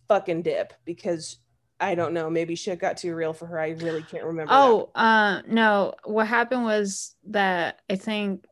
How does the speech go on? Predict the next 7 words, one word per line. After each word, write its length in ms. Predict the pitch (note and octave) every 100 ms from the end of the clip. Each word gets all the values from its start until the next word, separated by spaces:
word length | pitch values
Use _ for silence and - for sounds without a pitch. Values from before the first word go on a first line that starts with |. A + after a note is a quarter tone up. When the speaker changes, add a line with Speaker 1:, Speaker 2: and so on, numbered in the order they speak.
| G3
Speaker 2:
Jennifer 500 | - G3 G3 F#3+ G3+
was 180 | F#3+ F#3
about 280 | F#3 F3
to 100 | -
lunge 680 | F3 E3+ E3+ E3+ F#3 G3+ -
towards 540 | - G3 F#3+ F3+ F3+ -
Needy, 800 | - G3 F3 F3+ G3+ A3+ B3+